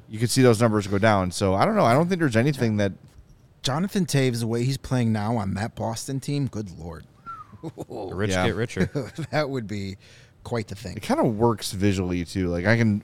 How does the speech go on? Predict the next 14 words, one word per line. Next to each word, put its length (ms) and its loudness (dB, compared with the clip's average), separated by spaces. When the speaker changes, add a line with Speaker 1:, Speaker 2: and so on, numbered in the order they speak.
Speaker 1:
envision 500 2
him 180 0
in 60 -2
a 60 -2
Bruins 360 -4
uniform, 540 -8
which 160 -8
is 60 0
Speaker 3:
Is 100 0
Speaker 1:
weird. 160 2
Speaker 3:
nineteen 260 0
retired 480 -4
by 140 -4
Boston? 560 -8